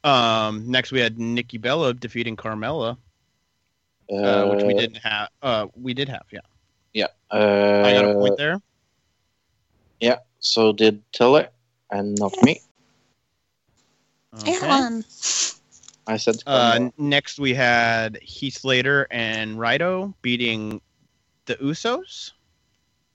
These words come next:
Speaker 2: Yep. And you both had the Usos, and I had Rhino and
Speaker 1: All right. Fro's got a point there. Uh, next we had Baron Corbin beating Jack Swagger, which we did not, uh, have any points for.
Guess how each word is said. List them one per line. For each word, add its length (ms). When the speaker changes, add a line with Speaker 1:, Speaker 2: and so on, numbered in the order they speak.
Speaker 2:
Yep. 200
And 140
you 260
both 420
had 200
the 100
Usos, 520
and 160
I 180
had 340
Rhino 540
and 420
Speaker 1:
All 100
right. 200
Fro's 240
got 140
a 40
point 280
there. 340
Uh, 300
next 240
we 80
had 120
Baron 280
Corbin 460
beating 300
Jack 240
Swagger, 420
which 180
we 80
did 160
not, 300
uh, 320
have 220
any 120
points 340
for. 360